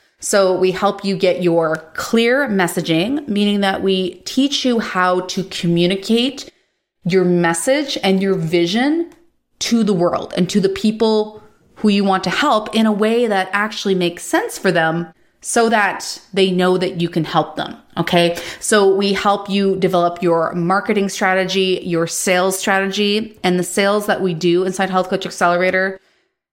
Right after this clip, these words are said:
is incredibly powerful. It will never make you feel pushy, slimy, or salesy, okay? We teach you how to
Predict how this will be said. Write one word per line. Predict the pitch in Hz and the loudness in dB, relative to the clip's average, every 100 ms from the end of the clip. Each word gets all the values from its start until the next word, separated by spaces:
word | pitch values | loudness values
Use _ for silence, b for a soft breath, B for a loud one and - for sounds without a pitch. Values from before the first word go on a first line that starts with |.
| _ | _
is | 202 190 185 185 | 2 4 2 -2
incredibly | 185 - 196 214 240 | -6 -2 -2 0 -2
powerful. | - 160 160 175 240 285 | -2 0 0 -2 -2 -2
It | - | -2
will | 196 190 175 | -4 -2 0
never | 175 180 175 170 | 2 2 0 0
make | 165 - | -2 -4
you | 165 | -8
feel | - 165 | -2 -2
pushy, | 151 - 170 - 160 165 - _ _ _ _ | 0 0 0 2 0 -2 -8 _ _ _ _
slimy, | - 170 160 156 165 - _ - | -2 2 2 0 -2 -6 _ -2
or | 160 | -2
salesy, | - - - - - _ _ | -2 -6 -8 -12 -14 _ _
okay? | 175 175 170 B B - | 0 0 0 B B -2
We | 196 | 0
teach | 220 220 | 0 2
you | 226 | 2
how | 202 208 208 208 | 2 2 2 0
to | 208 - 202 190 185 180 175 175 | -2 0 2 2 2 2 0 -4